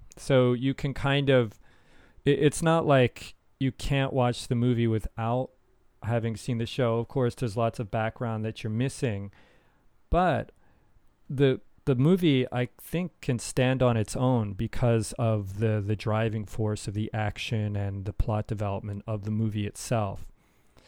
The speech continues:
Uh, of course, you're going to get a lot more out of it if you do know the background, uh, and know the series itself.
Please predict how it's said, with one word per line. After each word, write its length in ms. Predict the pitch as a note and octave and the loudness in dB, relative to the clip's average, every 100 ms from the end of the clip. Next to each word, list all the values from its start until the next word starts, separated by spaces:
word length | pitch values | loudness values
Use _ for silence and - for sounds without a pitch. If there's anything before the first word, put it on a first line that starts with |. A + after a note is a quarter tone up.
| _ _ - - | _ _ -12 -2
Uh, 280 | A#2 A2+ A2 | 0 0 -2
of 140 | A#2+ | -6
course, 340 | - C#3 B2+ - | 0 0 2 0
you're 100 | A2+ | 0
going 320 | C3 B2+ B2+ | 2 4 2
to 100 | B2 | 0
get 200 | C3 A#2+ | 2 2
a 60 | |
lot 260 | A2+ A2+ A2+ | 2 2 0
more 200 | A#2 A2 | 0 0
out 200 | A2+ C3 | 2 2
of 100 | A#2+ | 2
it 160 | A2+ - | -2 -2
if 360 | B2 A#2 - | -4 -4 -4
you 140 | A#2 G#2+ | -4 -4
do 420 | - B2 B2 A#2+ | -2 0 2 0
know 300 | A2+ A2+ A2 | 0 0 -2
the 140 | G#2+ | -4
background, 720 | G2+ G#2 G#2 - G#2 G2 G2 | -6 -6 -8 -6 -6 -4 -4
uh, 40 | G2 | -6
and 460 | G2 - G2+ F#2+ - | -6 -8 -8 -10 -8
know 180 | G#2+ G#2 | -4 -4
the 120 | G2+ | -4
series 460 | - A#2+ A2 G#2+ G2 | -4 -2 0 -2 -4
itself. 500 | - - A2+ G#2 | -8 -4 -4 -4